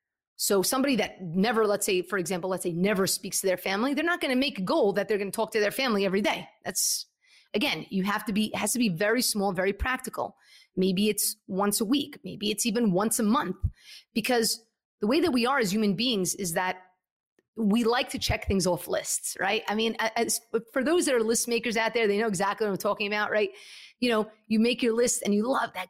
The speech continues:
crossing something off a list, the best feeling. So much so that sometimes you did something and you look at your list and you're like, "Oh man, I forgot to write it." And you write it on the list and then you cross it right out a second later.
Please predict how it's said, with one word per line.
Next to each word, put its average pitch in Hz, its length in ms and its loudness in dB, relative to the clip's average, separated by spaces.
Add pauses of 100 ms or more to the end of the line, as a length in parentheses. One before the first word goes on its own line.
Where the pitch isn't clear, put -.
(140)
crossing 269 420 0
something 233 300 0
off 220 120 0
a - 40 -2
list, - 420 0
the - 80 -4
best - 340 -2
feeling. 220 240 2
So 285 200 0
much 302 180 2
so 269 300 2
that 214 160 0
sometimes 254 400 0
you 202 60 2
did 240 180 0
something 214 400 -2
and 202 120 -4
you 196 120 -2
look 262 180 0
at 254 60 -4
your 226 140 2
list 220 160 2
and - 20 -6
you're 214 100 -2
like, 202 140 -6
"Oh 269 160 2
man, 247 240 0
I 196 60 0
forgot 254 340 -6
to 196 60 -6
write 196 200 2
it." 381 200 2 (300)
And 214 120 2
you 208 100 2
write 277 220 2
it 269 80 0
on 269 140 0
the 240 60 0
list 262 380 2
and 180 100 2
then 185 80 0
you 190 80 -2
cross 240 320 0
it 220 60 0
right 220 180 2
out 214 200 0
a - 20 -6
second 208 320 -4
later. 208 300 0